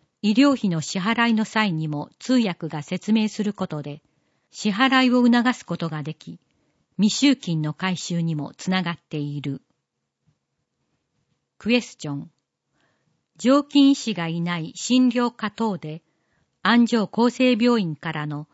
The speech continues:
非常勤医師の派遣協議や調整を進めていくとあるが、その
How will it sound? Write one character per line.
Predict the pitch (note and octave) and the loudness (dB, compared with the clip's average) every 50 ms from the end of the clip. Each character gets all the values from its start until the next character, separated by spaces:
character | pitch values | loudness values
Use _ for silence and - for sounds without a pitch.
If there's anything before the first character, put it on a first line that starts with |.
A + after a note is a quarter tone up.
| _ _ _ _ _ | _ _ _ _ _
非 | _ - G#3 F#3+ | _ -2 0 4
常 | G3 C4+ C#4 C4+ | 6 6 6 4
勤 | - - - C4 B3+ C4 | 2 -2 0 2 2 2
医 | B3+ | 2
師 | - - F#3+ | 0 -4 -6
の | D#3+ D#3 | -6 -6
派 | D#3+ C#3+ - F3+ F#3 | -8 -8 -8 -10 -6
遣 | - - B3 A#3+ A#3+ | -2 2 2 2 2
協 | A#3+ - A#3+ A3+ G3 E3+ | 2 0 -2 -2 -2 -4
議 | - - D3+ D3+ | -6 -8 -10 -10
や | D3 C#3+ C#3 - _ _ _ _ _ _ | -10 -10 -12 -16 _ _ _ _ _ _
調 | - - A#3+ B3+ B3 | 0 2 4 4 2
整 | - - B3 A#3+ A#3 | 2 2 2 2 2
を | A3+ A3+ | 0 -2
進 | - - G#3+ - - A#3+ | -4 -8 -6 -4 0 0
め | A#3 A3+ | 0 0
て | - - A3+ | -2 -2 -2
い | A3 G#3 | -2 -2
く | G#3 - A3 | -4 -6 -8
と | - - D#3+ D3+ | -8 -6 -8 -8
あ | D#3 | -8
る | D3+ D#3 D3+ | -8 -8 -8
が、 | D3+ D3 C#3+ C#3+ _ _ _ _ _ _ _ _ _ | -8 -8 -10 -12 _ _ _ _ _ _ _ _ _
そ | - - - G#3+ G3+ | -8 -2 0 2 2
の | G#3 G3+ G3 | 2 0 -2